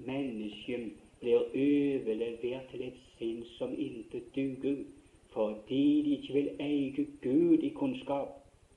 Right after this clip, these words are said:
Eh, Guds normer, det vil mennesket ikke ha. Og så forstår du, eh, da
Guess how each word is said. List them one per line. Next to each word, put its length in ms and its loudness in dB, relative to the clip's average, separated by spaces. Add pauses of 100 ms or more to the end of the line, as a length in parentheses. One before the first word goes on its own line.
(440)
Eh, 360 8
Guds 280 12
normer, 540 10 (440)
det 180 12
vil 220 6
mennesket 520 2
ikke 180 -2
ha. 180 -2 (760)
Og 160 0
så 80 2
forstår 380 2
du, 120 6 (340)
eh, 120 2 (120)
da 140 12